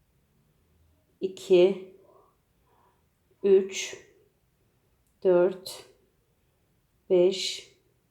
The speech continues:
altı, yedi, sekiz, dokuz, on. On bir,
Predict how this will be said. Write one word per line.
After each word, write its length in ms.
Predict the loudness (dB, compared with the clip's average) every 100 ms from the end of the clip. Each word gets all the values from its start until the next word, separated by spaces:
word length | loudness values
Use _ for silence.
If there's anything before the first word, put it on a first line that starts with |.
| _ _ _ _ _ _ _ -12
altı, 840 | -8 -6 -6 -10 -6 -4 -4 -8 -14 _ _ _ _ _ _ _ _ _
yedi, 600 | 2 2 2 0 0 -2 -8 -20 _ _ _ _ _ _ _ _ _ _ _ _ _ _ _ _
sekiz, 920 | -20 -6 -2 -2 -2 -2 -2 -6 -14 -20 _ _ _ _ _ _ _ _ _ _
dokuz, 600 | -8 -8 -6 -2 2 0 -2 -18 -20 _ _ _ _ _ _ _ _ _ _ -6
on. 380 | 0 0 0 -10 -20 _ _ _ _ -20 -20 -20 _ -20 -20 -20 -20 -20 -20 _ _ _ _ _ _ _ _ _ _ _ _ _ _ _ _ _
On 340 | -2 0 0 4
bir, 380 | 4 4 -2